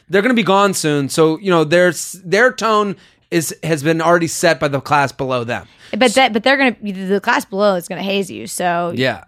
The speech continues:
Speaker 2: I mean, above you, so one above.
Speaker 1: And you want them to be cool and people that you
Speaker 2: Yeah.
Speaker 1: don't mind being fucked with by.
Speaker 2: Exactly.
Speaker 1: I chose my fraternity. Here's how I chose mine. And, uh, this would be my advice to anyone that's about to go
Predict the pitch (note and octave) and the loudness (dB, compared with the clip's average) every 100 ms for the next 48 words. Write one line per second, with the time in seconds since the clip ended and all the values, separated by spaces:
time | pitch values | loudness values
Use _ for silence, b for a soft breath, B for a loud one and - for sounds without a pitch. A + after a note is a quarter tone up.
0 | - A#3 G3+ G3 F3 E3 F3+ F#3+ F#3 F3+ | -2 0 2 0 0 -8 -6 -4 -4 -6
1 | - G3 F#3 F#3 F2+ - - - D#3 F#3 | -6 -6 -4 -8 -12 -14 -20 -4 0 4
2 | G3+ G3+ G3 F#3+ F#3 - F#3 F#3 E3+ - | 2 2 0 0 -2 -2 0 0 0 -6
3 | E3 E3 E3 D#3+ B3+ C4 F#3+ - E3+ F3+ | -8 -6 -2 0 0 0 -2 0 2 2
4 | F3 E3+ E3+ E3+ C#3+ - F#3+ D#3 C#3 - | 2 2 2 0 0 0 0 0 -6 -4
5 | G#2 - A#3 A#3+ A#3+ F#3 - - - C4+ | -6 -2 0 2 0 -2 -6 -2 2 4
6 | D#4+ C#4+ - A3+ A3 D#3 E3 F3 - G3 | 4 2 2 6 6 4 2 2 0 0
7 | G3+ G3+ G3+ G3+ E3 G3 G3 G3+ F3 - | 2 2 2 0 4 4 6 4 4 4
8 | D#3+ C#3+ B2+ A2+ F#2+ _ _ D3 C#3 C#3 | 2 2 -2 -6 -10 _ _ -4 -2 0
9 | C3+ C3+ B2+ C#3+ C#3 D3+ C#3 C#3 C3+ B2+ | 0 -2 -2 -2 -2 0 0 2 0 2
10 | C3 B2 C3 C3 C3 B2+ B2 - - B2 | 2 2 -2 -2 -2 -2 -6 -12 -14 -4
11 | A#2+ A#2 A#2+ A#2 | -4 -4 -4 -6